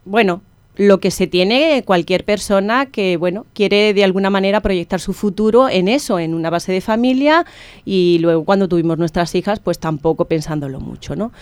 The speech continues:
Pero sí que es verdad que todo eso me, me, me daba una inseguridad. Y bueno, a lo largo de, del tiempo, mm, por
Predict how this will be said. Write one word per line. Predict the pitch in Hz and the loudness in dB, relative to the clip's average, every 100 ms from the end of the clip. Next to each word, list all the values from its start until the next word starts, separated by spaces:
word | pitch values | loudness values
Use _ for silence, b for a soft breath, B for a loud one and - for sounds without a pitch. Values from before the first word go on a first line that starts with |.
| B B - | B B -2
Pero | 196 | 0
sí | 175 202 | 0 0
que | |
es | 233 | 2
verdad | 240 233 240 | 2 0 0
que | 247 | -2
todo | 214 214 214 | -2 0 0
eso | 208 247 | 0 -2
me, | 240 202 185 170 104 | 0 0 0 -2 -2
me, | 160 - | -4 -2
me | 170 165 | -2 -2
daba | 165 185 | -2 0
una | 196 | 0
inseguridad. | 175 160 139 135 131 123 - B B B B B - | 0 -4 -6 -8 -12 -14 -18 B B B B B -4
Y | 247 233 226 226 | 0 2 2 2
bueno, | 226 247 233 - - | 4 4 2 -6 -6
a | 185 | 0
lo | 180 | 2
largo | 185 190 196 | 2 2 0
de, | 190 190 185 185 185 185 185 | 0 0 2 2 2 2 2
del | 180 185 | 2 2
tiempo, | 214 220 220 269 311 294 - | 4 4 4 0 0 -6 -14
mm, | 175 185 180 | -6 -4 -4
por | - 190 | 0 2